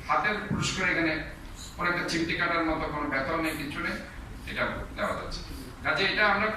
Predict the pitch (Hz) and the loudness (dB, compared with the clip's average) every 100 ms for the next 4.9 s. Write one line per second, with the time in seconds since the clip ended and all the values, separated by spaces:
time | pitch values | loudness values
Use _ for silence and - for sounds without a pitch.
0 | - - - 196 196 202 196 196 202 214 | -4 -8 0 2 4 6 6 4 4 2
1 | 220 226 220 226 240 - 190 202 240 247 | 0 2 0 0 -4 -2 0 0 2 2
2 | 233 - 220 - - - - - - - | 2 2 2 2 -2 -8 -8 -6 -2 2
3 | 160 - - 220 220 202 196 196 190 - | 2 2 2 2 4 2 2 4 4 4
4 | - - - - 156 - 123 - - | 4 2 2 2 2 2 2 0 -4